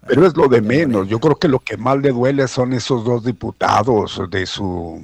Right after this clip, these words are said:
Speaker 1: bancada, mi Pepe, lo que más le
Speaker 2: Pues yo creo
Speaker 1: pesa.
Speaker 2: que es lo que más, eh, yo, sí, yo digo que es lo, lo, lo, lo más triste. Ayer el secretario de Hacienda, don Mario, también salió a la palestra, ¿eh?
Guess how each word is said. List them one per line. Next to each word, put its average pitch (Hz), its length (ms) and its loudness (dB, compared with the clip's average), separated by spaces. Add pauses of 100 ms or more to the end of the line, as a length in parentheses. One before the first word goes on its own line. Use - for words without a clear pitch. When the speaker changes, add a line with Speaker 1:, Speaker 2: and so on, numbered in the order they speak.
(160)
Speaker 1:
bancada, 95 720 -6
mi 92 160 -8
Pepe, 101 480 -6
lo 85 220 -14
que - 180 -16
más 104 380 -6
le 113 180 -6
Speaker 2:
Pues 131 220 -8
yo 180 100 0
creo 196 140 -2
Speaker 1:
pesa. 196 60 -4
Speaker 2:
que 202 60 0
es 202 60 -2
lo 196 120 -2
que 156 100 -4
más, 135 260 -4
eh, 151 180 -8
yo, 139 240 -4
sí, 214 300 -14
yo 196 200 -6
digo 185 260 -6
que 151 100 -10
es 131 100 -12
lo, 143 280 -8 (400)
lo, 107 140 -12
lo, 87 420 -14
lo 85 160 -18
más 123 240 -10
triste. 120 340 -8
Ayer 156 320 0
el 330 80 -4
secretario 190 420 -4
de 214 60 0
Hacienda, 143 320 -6
don 170 80 -4
Mario, 160 240 -6
también 135 340 -6
salió 120 280 -6
a - 20 -2
la 160 140 -4
palestra, 156 580 -6
¿eh? 226 160 -12